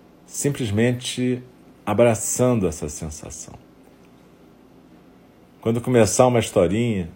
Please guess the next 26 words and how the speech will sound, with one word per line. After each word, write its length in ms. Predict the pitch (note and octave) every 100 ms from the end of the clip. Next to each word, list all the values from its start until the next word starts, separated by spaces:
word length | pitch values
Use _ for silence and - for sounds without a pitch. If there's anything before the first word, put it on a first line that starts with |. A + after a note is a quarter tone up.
| - _ _ - - - - _ -
interrompe 580 | G2+ G2 A2 G2+ G2+ F2
a 40 |
historinha. 480 | D2+ - C2+ - - - - - - - _ _ _ _ _ _ _ _ - -
Se 80 | -
você 180 | A#2+ C#3+
usar 300 | D3 G#2+ A2
essa 240 | G2 -
imagem 580 | F2+ F2+ F#2 F2+ F2 D#2 - _ _ _ _ _ -
da 120 | F2+
criança 640 | - E2+ F2 F#2+ F#2 -
que 140 | - -
tá 160 | F2
descontrolada, 880 | D#2 - - D#2+ D2+ D2+ E2+ G2 F2
pensa 440 | E2+ - A#2 A2+ F2+
que 400 | - - F2+ F2+
o 80 | D#2
que 120 | -
vai 220 | E2 G2+
acalmar 500 | G#2+ G2 E2+ F2 F#2+
a 40 | F#2
criança 600 | E2+ E2 F#2+ G2+ - A2
é 40 |
um 120 | G#2
abraço, 600 | F#2+ D#2+ F#2+ G2+ G2 -
um 40 | E2
acolhimento. 840 | D#2+ F2 E2 D#2 E2+ G2 F#2+ -